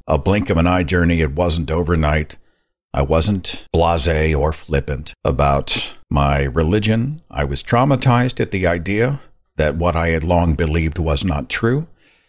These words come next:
There were major consequences when I left. I learned more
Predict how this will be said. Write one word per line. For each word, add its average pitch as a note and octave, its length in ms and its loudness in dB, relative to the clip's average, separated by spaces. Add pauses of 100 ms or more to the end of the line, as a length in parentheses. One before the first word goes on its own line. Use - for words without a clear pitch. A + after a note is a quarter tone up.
(180)
There C#2+ 140 2
were D2 180 2
major G2+ 540 0
consequences A2 960 -2 (240)
when D2 160 0
I C#2 160 0
left. F#2 460 0 (100)
I G#2 160 2
learned C#3+ 400 2
more A#2 520 4